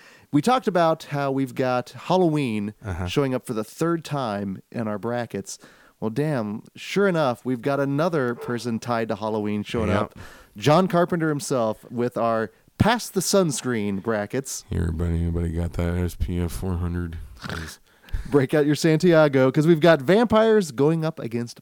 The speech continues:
Speaker 1: Blade.
Speaker 2: Yes.
Speaker 1: And honestly, for me, this is the bracket where I've got two films that I really enjoy.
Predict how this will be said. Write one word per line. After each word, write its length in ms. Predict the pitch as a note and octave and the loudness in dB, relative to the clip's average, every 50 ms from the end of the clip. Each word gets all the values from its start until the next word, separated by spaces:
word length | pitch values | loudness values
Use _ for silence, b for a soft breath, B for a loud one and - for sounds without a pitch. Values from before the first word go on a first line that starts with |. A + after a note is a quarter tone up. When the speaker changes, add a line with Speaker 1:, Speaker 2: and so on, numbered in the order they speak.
| - _ | -20 _
Speaker 1:
Blade. 560 | - E2 D#2+ F#2+ G#2 G#2+ G2 F2 E2+ - G2 G2 | -14 -8 -4 -4 -2 -2 -2 -4 -6 -8 -8 -4
Speaker 2:
Yes. 540 | F#2 G2+ A2+ B2 A2+ F#2+ - - - - - | -2 -2 0 -2 -2 -4 -6 -8 -6 -2 -2
Speaker 1:
And 180 | D#3+ D#3+ D#3 D3+ - | 0 0 0 -2 -2
honestly, 460 | D3 G3 A#3+ B3+ - - G#3+ G#3+ G3+ | -2 -2 -2 -4 -4 -2 -2 -2 -2
for 200 | - - D#3+ C#3 | -2 -4 -4 -2
me, 520 | B2+ B2+ B2+ C#3 D3+ D#3+ E3 E3 D#3+ C3+ - | -2 -2 0 0 0 0 0 0 -2 -2 -4
this 640 | A#2 A2 G#2 G#2+ A2 A#2 F3 A#3 C4 - - - - | -8 -12 -14 -14 -4 -2 0 0 0 -2 -4 -6 -6
is 420 | - C#3+ C#3+ C#3+ C#3+ C#3 B2+ A2+ | -4 -2 0 2 0 0 -2 -4
the 80 | B2+ B2 | -6 -6
bracket 500 | G2+ B2 B2+ A#2+ B2 A#2+ - A#2+ G2+ - | -4 -2 -2 0 -2 -2 -4 -8 -8 -6
where 180 | - A#2 A2 G#2+ | -4 -4 -2 -4
I've 140 | B2 B2 | -4 -4
got 200 | - C3 A2+ A2 | -4 -6 -6 -6
two 140 | - - A#2 | -8 -10 -6
films 260 | - A2+ A2 G#2+ G#2 | -6 -6 -6 -4 -6
that 80 | A2 G2+ | -6 -6
I 60 | G2+ | -6
really 380 | G2+ G2 G2 G2+ G#2 G2+ G#2 G#2 | -6 -8 -8 -8 -8 -8 -8 -8
enjoy. 360 | G2+ G2+ F#2+ A2 G#2+ G2 | -8 -8 -8 -8 -8 -8